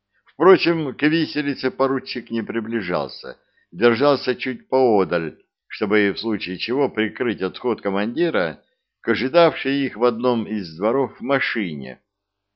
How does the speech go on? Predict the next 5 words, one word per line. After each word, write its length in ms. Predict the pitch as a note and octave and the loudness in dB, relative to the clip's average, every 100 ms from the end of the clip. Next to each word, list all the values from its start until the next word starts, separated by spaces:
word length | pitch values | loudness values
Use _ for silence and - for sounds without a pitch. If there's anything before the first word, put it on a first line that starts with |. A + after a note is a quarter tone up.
| - | -10
за 260 | F#2 - A2+ | -4 2 2
рулем 360 | A2+ A2 G2+ | 4 2 0
которой 380 | G#2+ G#2 D3+ C3+ | -2 0 0 0
сидел 440 | - G#2 A2+ A#2+ A2+ | -4 -6 -4 -4 -4
Колор. 640 | A#2 G2+ D2+ B1+ - | 0 0 0 -4 -10